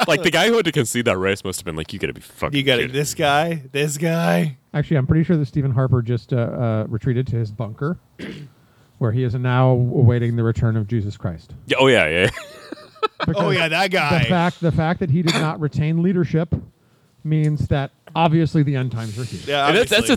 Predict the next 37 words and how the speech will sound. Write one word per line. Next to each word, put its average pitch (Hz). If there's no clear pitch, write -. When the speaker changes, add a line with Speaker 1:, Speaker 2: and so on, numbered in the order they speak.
Speaker 1:
the -
thing. 135
It's, 131
so, 143
so 135
for 135
the 135
people 190
who 175
watch 104
The 113
Brink, 85
the 110
John 117
Larroquette 107
character 85
spends 95
most 135
of 139
his 107
time 101
interpreting 92
everything 95
as 87
a, 87
a 85
sign 87
of 156
Speaker 2:
Of 160
end 151
times? 151
Speaker 1:
coming 131
Speaker 2:
I 170
have 190
Speaker 1:
end 117
Speaker 2:
not -
seen 123